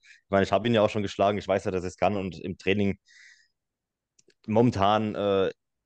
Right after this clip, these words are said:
ich, ich sehe Nico halt einfach, er ist nicht ohne Grund jetzt Tourcard-Holder und bei der W M dabei. Er hat halt einfach, ähm, so diese, diese Momente und diese nochmal ein, zwei Level drüber, die er sich aber halt auch hart erarbeitet hat und, ähm, ich gönne ihm das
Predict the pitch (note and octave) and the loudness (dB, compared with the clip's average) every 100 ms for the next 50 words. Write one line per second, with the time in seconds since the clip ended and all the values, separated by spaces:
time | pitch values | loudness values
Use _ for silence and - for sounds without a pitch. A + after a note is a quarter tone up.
0 | _ _ _ _ _ _ _ - - - | _ _ _ _ _ _ _ -14 -12 -10
1 | A2 - B2+ A2+ A#2 B2+ A#2 G#2+ F#2+ G#2 | -8 0 2 2 0 2 2 2 0 -4
2 | G#2+ - G#2+ G2+ F2 - A2+ - G#2 F#2 | -6 -4 -4 -4 -4 -6 -8 -4 -4 0
3 | G2+ A#2+ A2+ - - B2+ B2 A2+ A2 A2+ | 0 0 -2 -4 -6 -4 0 0 2 2
4 | A2 F#2+ G2+ A2 G#2+ F#2+ G#2+ G#2 F2+ G#2 | 2 2 0 -2 -2 -2 -2 -4 -2 0
5 | G#2+ - _ _ _ _ _ - F2 F#2 | -2 -4 _ _ _ _ _ -10 -8 -4
6 | G2+ - F#2 - F#2 - D#2+ F2+ F2+ E2+ | -4 -4 -4 -2 -4 -4 -4 -4 -4 -10
7 | - _ _ _ _ _ _ - G2 F#2 | -14 _ _ _ _ _ _ -14 -10 -10
8 | E2+ F2+ F2 - _ _ _ - F#2 F#2+ | -2 0 0 -2 _ _ _ -12 -6 -2
9 | F2+ G2+ B2 A2+ G#2 G2 F#2+ F#2 C#2 - | 0 2 2 0 -2 0 0 0 -2 -4
10 | G#2 G2+ F#2 A2+ G#2 G#2 G2+ F#2+ F#2 G#2+ | 0 2 2 0 0 2 2 -2 -2 -2
11 | F#2+ F#2+ F#2 _ _ _ _ _ F2 F2+ | 0 -2 -6 _ _ _ _ _ -2 -2
12 | F2+ F2+ D#2 E2+ E2 - - - F2 E2+ | 0 -4 -6 -4 -6 -8 -18 -6 -2 2
13 | E2 F2+ E2+ - F2 - E2+ - - D#2+ | 2 0 -2 -4 -6 -4 -8 -6 -4 -4
14 | D#2+ D2+ - - - F2+ F#2 F2 - - | -4 -8 -12 -10 0 2 4 2 0 -8
15 | - | -16